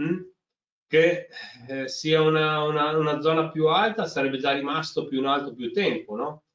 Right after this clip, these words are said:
Visto che si è fermato, eh, dal, ah, quest'anno comunque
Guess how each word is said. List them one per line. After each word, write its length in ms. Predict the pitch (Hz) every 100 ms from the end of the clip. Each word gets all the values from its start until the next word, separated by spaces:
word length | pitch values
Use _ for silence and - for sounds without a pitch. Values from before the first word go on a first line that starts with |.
| _ _
Visto 240 | 170 196 233
che 120 | 202
si 120 | -
è 100 | 165
fermato, 1000 | 160 143 143 160 175 - 175 175 170 - _ _
eh, 500 | - 131 135 135 131 120
dal, 1160 | 131 147 160 165 170 165 165 160 160 160 160 - _ _ _ _ _ _ _ _ _ _ _
ah, 160 | - -
quest'anno 420 | 117 - 156 180
comunque 600 | - 110 120 123 120 -